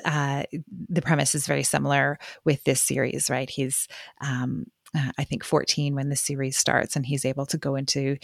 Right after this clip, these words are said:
situations that, uh, adults wouldn't necessarily be able to, to go into. Um, and this is a,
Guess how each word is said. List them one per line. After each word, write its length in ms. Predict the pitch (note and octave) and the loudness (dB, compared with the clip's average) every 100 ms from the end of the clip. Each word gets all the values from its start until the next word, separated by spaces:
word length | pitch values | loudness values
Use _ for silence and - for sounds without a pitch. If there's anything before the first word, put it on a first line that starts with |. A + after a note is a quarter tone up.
| - - | -8 -2
situations 840 | E3+ C#3+ C#3 A#2+ - C#3+ C3 - | 2 4 4 6 4 4 0 2
that, 340 | C3+ A#2+ - - | 2 4 0 0
uh, 100 | D#3 - _ | -2 -4 _
adults 600 | E3 D3 C3+ - - - | 2 4 4 4 0 -2
wouldn't 440 | - C#3+ - - - | 2 2 4 4 4
necessarily 640 | E3+ B2 C#3 - C3+ C3+ C3+ | 4 2 2 4 4 4 2
be 200 | C3+ C3 | 0 -2
able 160 | B2+ C3+ C#3+ | -2 -2 0
to, 180 | C3+ - | 0 0
to 140 | - D3+ | 2 2
go 180 | C3+ C3 | 2 2
into. 560 | C3 C3+ D3 C3 C3+ - - - - - - | 2 2 2 0 -2 -6 -12 -12 -14 -10 -2
Um, 340 | C3+ C3 B2+ - | 0 0 -2 0
and 120 | - A3+ | 8 8
this 140 | - | 8
is 80 | |
a, 100 | A#3+ | 6